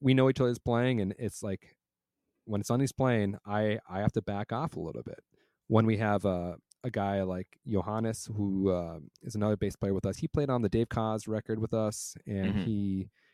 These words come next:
Speaker 1: he's one of our O G guys, um, in Minneapolis. He plays with a guy named Stokely right now, who's a, a pretty famous R and B singer,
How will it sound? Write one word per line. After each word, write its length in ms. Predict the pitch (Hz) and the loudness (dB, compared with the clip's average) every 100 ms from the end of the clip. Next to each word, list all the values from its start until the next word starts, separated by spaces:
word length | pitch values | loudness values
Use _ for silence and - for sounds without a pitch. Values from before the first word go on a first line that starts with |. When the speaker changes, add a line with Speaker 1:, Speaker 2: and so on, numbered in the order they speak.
| - | 2
Speaker 1:
he's 100 | 143 | 6
one 120 | 147 | 8
of 60 | 117 | 10
our 80 | 113 | 10
O 120 | 113 | 10
G 180 | 107 107 | 6 2
guys, 500 | 104 101 98 - - _ | 2 0 -2 -4 -14 _
um, 380 | 110 98 95 101 120 _ _ _ _ _ _ | -6 -4 -4 -8 -12 _ _ _ _ _ _
in 100 | 131 | 0
Minneapolis. 760 | 110 104 98 95 98 95 - - | 2 2 2 0 -2 -4 -6 -12
He 120 | - 123 | -6 -2
plays 220 | 117 104 | 0 0
with 120 | 107 | 0
a 60 | 104 | -2
guy 180 | 101 98 | -2 -4
named 180 | 95 - | -6 -4
Stokely 500 | - 107 131 139 151 _ _ _ _ _ | 0 0 0 -6 -6 _ _ _ _ _
right 120 | 117 | -2
now, 140 | 113 113 | 0 0
who's 220 | 107 98 | 0 -2
a, 180 | 92 82 _ _ _ _ | -2 -6 _ _ _ _
a 180 | - 98 85 - | -8 -6 -6 -4
pretty 140 | 107 | -2
famous 400 | - 107 98 - - | 0 -2 -2 -4 -2
R 100 | 113 | 0
and 100 | 101 | 0
B 120 | 101 | -2
singer, 480 | 101 - 95 90 98 | -4 -6 -6 -8 -10